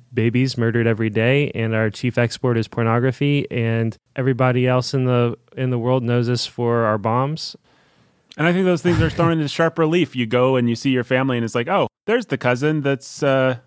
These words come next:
Speaker 2: definitely addicted to pornography. There's the person that had an abortion. There's the person," it's like all those things you suddenly get thrown in your face. And right at the moment that they're thrown in your face, you have to pretend like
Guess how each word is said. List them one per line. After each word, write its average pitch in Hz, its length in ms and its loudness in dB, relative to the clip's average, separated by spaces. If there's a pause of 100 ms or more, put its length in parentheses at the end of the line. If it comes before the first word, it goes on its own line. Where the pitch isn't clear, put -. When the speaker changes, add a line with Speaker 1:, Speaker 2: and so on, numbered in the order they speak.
(140)
Speaker 2:
definitely 117 680 0
addicted 127 440 -2
to 139 80 -6
pornography. 147 800 0
There's 139 280 2
the 104 520 2
person 123 340 0
that 123 100 -4
had 127 220 -2
an 131 100 0
abortion. 127 580 -2
There's 123 260 2
the 113 100 -2
person," 127 340 -2
it's 117 160 -4
like 117 200 2
all 135 160 2
those 123 220 2
things 117 460 -2
you 117 80 -8
suddenly 117 320 0
get 98 220 -6
thrown 117 260 0
in 104 120 -4
your 90 120 -8
face. 110 580 -2 (500)
And 110 140 0
right 135 120 4
at 139 100 0
the 113 100 -2
moment 113 400 2
that 95 120 -6
they're 98 100 -4
thrown 101 280 -2
in 95 120 -4
your 95 100 -4
face, 95 400 -2
you 101 120 -4
have 101 200 -2
to 98 60 -14
pretend 110 580 -2
like 95 400 -6